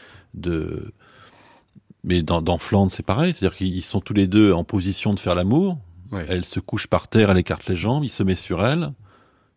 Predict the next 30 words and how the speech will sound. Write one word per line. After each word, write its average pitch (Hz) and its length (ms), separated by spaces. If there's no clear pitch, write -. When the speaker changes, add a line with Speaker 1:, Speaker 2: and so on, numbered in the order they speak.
Speaker 1:
et - 60
puis 127 140
c'est 107 120
tout. 92 240
Speaker 2:
Ouais. 98 60
Speaker 1:
C'est-à-dire 104 520
qu'il - 120
y - 20
a, 78 120
il - 80
y 92 60
a, 90 80
il - 80
y 95 60
a 95 40
pas - 160
de - 40
sexe, - 300
il - 20
y 92 40
a - 40
plus 165 120
de - 40
sexe. - 460
C'est-à-dire 101 300
qu'ils 101 100
sont 107 120
passés 107 520
bien 92 300
au-delà, 110 540